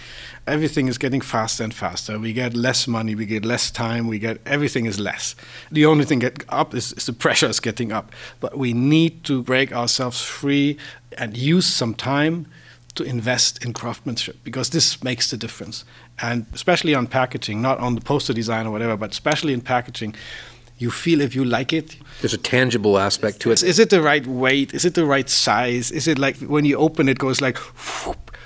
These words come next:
Speaker 1: or do you have problems to open? You know, is it bad packaging if you can't open it? It's pretty simple. No, then it's a bad packaging.
Speaker 2: So how does design, package design as well,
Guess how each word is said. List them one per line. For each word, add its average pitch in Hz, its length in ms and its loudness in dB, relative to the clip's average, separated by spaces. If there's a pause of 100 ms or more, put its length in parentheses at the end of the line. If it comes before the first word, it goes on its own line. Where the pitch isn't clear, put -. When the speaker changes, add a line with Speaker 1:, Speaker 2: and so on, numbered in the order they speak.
(140)
Speaker 1:
or 123 240 -4
do 143 220 0
you 135 120 2
have 123 160 0
problems 135 360 2
to 190 100 0
open? 185 320 4 (240)
You 139 80 -4
know, 147 80 2
is 151 180 4
it 156 120 6
bad 180 240 4
packaging 175 400 2
if 147 80 4
you 156 80 2
can't 170 220 4
open 214 280 4
it? - 160 -12 (100)
It's 131 180 -2
pretty 165 240 2
simple. 202 400 2
No, 117 140 0
then 131 180 0
it's 151 140 -2
a 135 40 -4
bad 123 220 2
packaging. - 520 -4
Speaker 2:
So - 320 2 (140)
how - 200 0
does 214 220 0
design, 123 720 2 (200)
package 113 320 -2
design 95 640 -2
as 101 140 -6
well, 92 280 -4